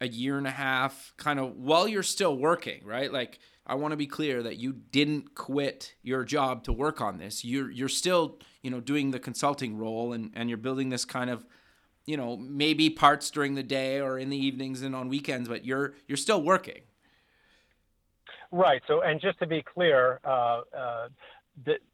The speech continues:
Speaker 2: I, you know, there was a, a, a huge necessity to keep my, my consulting separate from,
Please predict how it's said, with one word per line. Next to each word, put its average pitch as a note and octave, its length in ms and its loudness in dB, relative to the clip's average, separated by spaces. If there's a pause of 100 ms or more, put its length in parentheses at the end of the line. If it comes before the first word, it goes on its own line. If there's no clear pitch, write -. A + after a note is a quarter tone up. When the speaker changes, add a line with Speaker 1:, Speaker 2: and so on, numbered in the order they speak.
(140)
Speaker 2:
I, D3 180 6 (140)
you D3+ 80 -8
know, B2+ 200 0 (760)
there D3 260 2
was C#3 120 4 (120)
a, D3+ 60 -6
a, C3+ 340 -4
a B2+ 160 -6 (220)
huge A#3+ 320 4
necessity C3+ 500 2
to A#2 80 -6
keep C#3 360 -4
my, A#2+ 400 2 (260)
my C#3 160 2
consulting C3 760 2 (340)
separate C#3+ 420 2
from, A#2 460 0